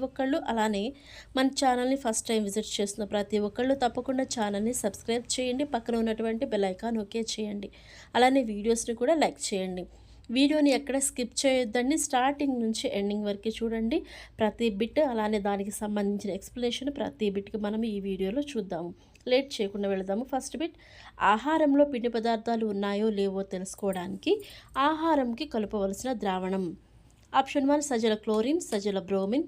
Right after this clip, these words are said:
సజల అయోడిన్. ఫోర్త్ ఆప్షన్ హైడ్రోక్లోరిక్ ఆమ్లం. ఆన్సర్ థర్డ్ ఆప్షన్ అండి, సజల అయోడిన్. ఆహార పదార్థానికి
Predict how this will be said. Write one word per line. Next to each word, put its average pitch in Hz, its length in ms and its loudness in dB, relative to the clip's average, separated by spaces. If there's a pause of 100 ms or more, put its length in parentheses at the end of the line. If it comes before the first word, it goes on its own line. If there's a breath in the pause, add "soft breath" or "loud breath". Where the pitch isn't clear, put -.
(160)
సజల 233 300 2 (160)
అయోడిన్. 196 500 -2
ఫోర్త్ 262 320 -2
ఆప్షన్ 403 320 -4 (540 loud breath)
హైడ్రోక్లోరిక్ 240 840 2
ఆమ్లం. 180 320 -4 (760)
ఆన్సర్ 311 360 2 (300)
థర్డ్ 220 200 4
ఆప్షన్ 220 260 0
అండి, 285 140 2 (100)
సజల 233 300 2 (140)
అయోడిన్. 196 380 0 (520 loud breath)
ఆహార 359 320 4
పదార్థానికి 226 640 0